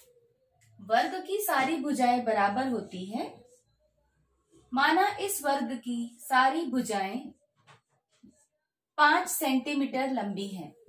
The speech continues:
तो इसका परिमाप पांच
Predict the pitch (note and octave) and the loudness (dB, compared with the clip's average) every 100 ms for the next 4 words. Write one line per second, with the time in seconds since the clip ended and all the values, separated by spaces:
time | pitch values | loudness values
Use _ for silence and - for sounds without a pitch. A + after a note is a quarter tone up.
0 | - _ _ _ _ _ _ _ _ _ | -20 _ _ _ _ _ _ _ _ _
1 | _ _ _ _ _ _ - - A#3 - | _ _ _ _ _ _ -16 -14 -8 -4
2 | - F#4+ F#4+ C#4+ A#3 G3+ E3+ E3+ F4+ - | 2 2 4 0 0 -2 -2 0 -2 -6
3 | - _ _ _ _ _ _ - - _ | -20 _ _ _ _ _ _ -20 -20 _
4 | _ F#4+ _ _ _ _ _ _ _ - | _ _ _ _ _ _ _ _ _ -2
5 | - E3+ F4 - | 2 2 0 -4